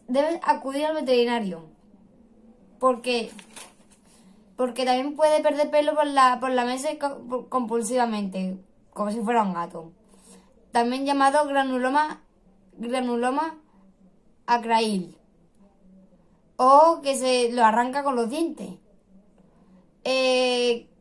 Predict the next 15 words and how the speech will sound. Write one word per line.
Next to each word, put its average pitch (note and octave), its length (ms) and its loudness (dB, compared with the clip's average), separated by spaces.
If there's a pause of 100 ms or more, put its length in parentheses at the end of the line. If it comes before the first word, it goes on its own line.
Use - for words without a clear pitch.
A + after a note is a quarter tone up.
(380)
y C4+ 120 -8
bueno, B3+ 420 -2 (1300)
eh, B3 480 0
el A#3+ 440 -6
último D#4 1040 0 (840)
señal C#4 760 -2
de B3 80 2
estrés B3 640 -4 (580)
que A#3 320 -2
yo B3+ 160 -4
he C4+ 100 0
recapitulado A#3 920 0
en G#3 220 -8
perros A3 640 -6 (260)
es C#4 320 -2